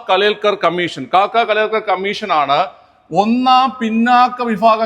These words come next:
കമ്മീഷൻ എന്നറിയപ്പെടുന്നത്, കേട്ടോ. ഒന്നാം പിന്നാക്ക വിഭാഗ കമ്മീഷൻ, ഒന്നാം പിന്നാക്ക വിഭാഗ കമ്മീഷൻ എന്നറിയപ്പെടുന്നത് ഏതാണ് കുട്ടികളെ?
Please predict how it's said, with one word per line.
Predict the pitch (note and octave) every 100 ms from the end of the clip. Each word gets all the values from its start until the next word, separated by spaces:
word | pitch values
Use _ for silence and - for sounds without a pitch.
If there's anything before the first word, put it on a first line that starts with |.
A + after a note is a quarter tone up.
| A3
കമ്മീഷൻ | G3+ G3+ G#3 G#3 G3+
എന്നറിയപ്പെടുന്നത്, | F#3 E3+ E3+ D3+ C3+ D3
കേട്ടോ. | C#3 D#3
ഒന്നാം | F#3 G3+ G#3 G#3+
പിന്നാക്ക | G3 F3+ G3 G3+ G3+ G#3+
വിഭാഗ | F3+ F#3 F#3 F#3
കമ്മീഷൻ, | E3 E3 D#3 C#3 C#3
ഒന്നാം | D#3+ F3+ G3 G3
പിന്നാക്ക | E3 F3 F#3+ F#3+ G3+
വിഭാഗ | F3 D#3 F3+ F#3 F#3
കമ്മീഷൻ | D#3+ E3+ F#3+ F#3 F#3
എന്നറിയപ്പെടുന്നത് | F3 D3 D#3+ E3+ D3+ C#3+ C3 A#2+ A#2 F3+ C4+ - _ -
ഏതാണ് | E3+ F#3+
കുട്ടികളെ? | F3 D#3+